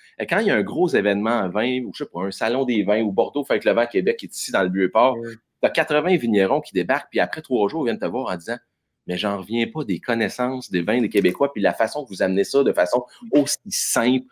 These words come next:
Speaker 1: aussi, euh, tu sais, on casse la croûte, on mange un petit quelque chose. » Tu sais, pour eux, souvent, ils font des grands salons, euh, à Paris, à Bordeaux, puis
Speaker 2: Ouais.
Speaker 1: c'est peut-être un peu plus protocolaire, puis tout le monde est en
Speaker 2: Ouais.
Speaker 1: cravate, puis ça prend des notes.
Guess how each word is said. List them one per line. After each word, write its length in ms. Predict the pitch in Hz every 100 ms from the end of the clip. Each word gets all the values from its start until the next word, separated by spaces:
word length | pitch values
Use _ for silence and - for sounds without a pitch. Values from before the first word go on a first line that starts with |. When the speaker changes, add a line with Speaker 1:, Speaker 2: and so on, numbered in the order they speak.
| - -
Speaker 1:
aussi, 600 | 139 135 131 - 160 170
euh, 100 | 123 - -
tu 80 | -
sais, 200 | 156 143
on 300 | 123 123 131
casse 240 | 131 139 139
la 100 | 120
croûte, 220 | 156 139
on 80 | 131
mange 220 | 135 131
un 80 | 117
petit 140 | -
quelque 160 | 131 -
chose. » 260 | 147 147
Tu 80 | -
sais, 60 | 190
pour 240 | 139 123
eux, 80 | 202
souvent, 180 | 160 151
ils 80 | 160
font 160 | 110
des 140 | 104 95
grands 240 | 117 143
salons, 480 | - 117 113 143 131
euh, 140 | 98 - - -
à 120 | 92
Paris, 460 | - 113 117 131 143
à 100 | 110
Bordeaux, 640 | 110 - 101 139 147 147
puis 180 | 120 101 135 151
Speaker 2:
Ouais. 80 | -
Speaker 1:
c'est 80 | -
peut-être 220 | 151 160 147
un 60 |
peu 160 | 151 135
plus 240 | - 180
protocolaire, 920 | - 123 - 123 143 139 143 147 147
puis 100 | 147 -
tout 60 |
le 60 | 135
monde 120 | 135
est 120 | 120
en 80 | 120
Speaker 2:
Ouais. 80 | 120 123 123 131
Speaker 1:
cravate, 260 | 131 135 -
puis 40 |
ça 120 | 110
prend 180 | - 120
des 160 | 120 120
notes. 200 | 143